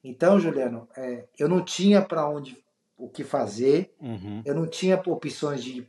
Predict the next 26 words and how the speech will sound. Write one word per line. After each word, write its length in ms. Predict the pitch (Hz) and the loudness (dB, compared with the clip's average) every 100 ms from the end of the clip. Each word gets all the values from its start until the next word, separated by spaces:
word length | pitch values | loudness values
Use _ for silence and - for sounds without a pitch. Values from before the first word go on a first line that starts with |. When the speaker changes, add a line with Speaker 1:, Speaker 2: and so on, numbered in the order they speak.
| _ | _
Speaker 1:
voltar 300 | 123 127 - | -6 -2 -2
pro 100 | 135 | -2
mercado 300 | 127 127 117 | -4 -2 -4
de 60 | - | -4
trabalho. 680 | 113 113 135 160 180 180 _ _ _ _ _ | -8 0 4 6 4 -2 _ _ _ _ _
Eu 120 | 156 165 | -6 -4
não 100 | 185 | -4
tinha 520 | - 202 202 170 - - | -4 0 2 2 -2 -12
ideia 360 | 151 151 151 | -8 -6 -4
de 100 | 143 | -6
começar 360 | - 151 131 143 | -8 -10 -10 -10
um 60 | 139 | -10
negócio 360 | 123 135 123 | -10 -10 -10
do, 140 | 135 147 | -14 -12
do 160 | 120 | -10
nada. 420 | 131 123 135 135 _ _ _ - | -6 -2 -2 -6 _ _ _ -10
Eu 100 | 127 | -4
tinha 280 | - 208 | 2 4
uma 140 | 208 185 | 6 4
única 420 | 190 226 240 233 | 2 0 -2 -4
opção. 500 | 233 226 - 123 98 _ _ _ _ - | -6 -6 -6 -10 -12 _ _ _ _ -20
Aquele 360 | - 156 156 | -12 -6 -4
negócio 440 | 165 143 143 143 151 | -2 0 -2 -2 -2
dar 60 | |
Speaker 2:
Uhum. 60 | 127 | -4
Speaker 1:
certo. 420 | 98 107 120 | -6 -10 -12